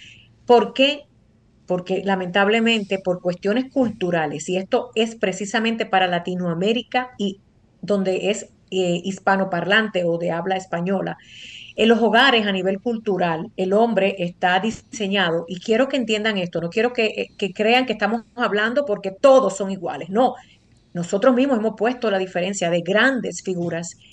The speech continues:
como Luis y otros que dan, eh, marcan la diferencia, pero es que por estadística,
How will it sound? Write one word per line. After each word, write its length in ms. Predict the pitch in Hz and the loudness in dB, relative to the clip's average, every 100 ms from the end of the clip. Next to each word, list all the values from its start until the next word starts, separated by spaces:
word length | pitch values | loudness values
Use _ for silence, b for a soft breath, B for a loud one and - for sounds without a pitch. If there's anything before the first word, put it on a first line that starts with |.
| B B | B B
como 240 | - 170 170 | -4 0 4
Luis 320 | 208 269 262 | 4 2 0
y 80 | 202 | 0
otros 420 | 165 175 170 - b b | -2 -2 -8 -8 b b
que 160 | - 220 | 4 4
dan, 460 | 180 190 226 262 - | 4 2 2 -4 -10
eh, 300 | - 180 - | -8 -6 0
marcan 380 | 196 196 226 240 | 4 4 4 2
la 80 | 214 | 2
diferencia, 560 | 185 175 165 202 196 160 | 0 -2 -2 -2 -2 0
pero 120 | 196 | 0
es 40 | |
que 100 | 196 | 0
por 160 | 269 247 | 2 2
estadística, 800 | 233 214 190 262 - 175 - | 0 0 0 -2 -4 -10 -8